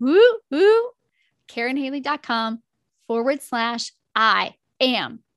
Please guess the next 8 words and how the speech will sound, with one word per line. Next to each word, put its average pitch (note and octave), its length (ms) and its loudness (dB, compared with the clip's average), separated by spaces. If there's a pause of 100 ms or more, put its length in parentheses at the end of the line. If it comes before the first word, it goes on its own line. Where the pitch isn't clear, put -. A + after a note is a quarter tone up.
ready. G#3+ 600 -4 (1400)
Awesome. A3 500 -8 (240)
K D4+ 160 0
A E4 160 4
R B3 200 2
Y A3+ 220 0
N A#3 340 -4
H A#3+ 240 -4